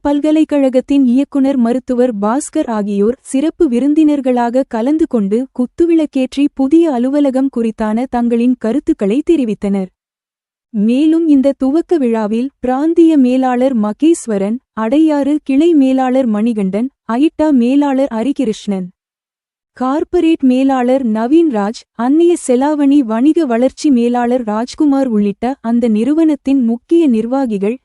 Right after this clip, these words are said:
ஊழியர்கள், வாடிக்கையாளர்கள் என பலர் கலந்து கொண்டனர். முன்னதாக யூனிமணி நிறுவனத்தின் துவக்க விழாவை முன்னிட்டு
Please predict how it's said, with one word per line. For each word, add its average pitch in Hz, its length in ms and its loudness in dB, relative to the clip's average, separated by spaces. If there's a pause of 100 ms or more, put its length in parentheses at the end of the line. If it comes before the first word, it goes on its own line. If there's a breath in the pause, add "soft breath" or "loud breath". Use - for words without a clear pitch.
(100)
ஊழியர்கள், 240 760 0 (120)
வாடிக்கையாளர்கள் 269 1080 0
என 220 300 -2
பலர் 226 340 -2
கலந்து 285 380 -2
கொண்டனர். 196 480 -2 (840)
முன்னதாக 269 720 0
யூனிமணி 302 720 2
நிறுவனத்தின் 262 760 0
துவக்க 311 400 0
விழாவை 262 460 0
முன்னிட்டு 202 520 -2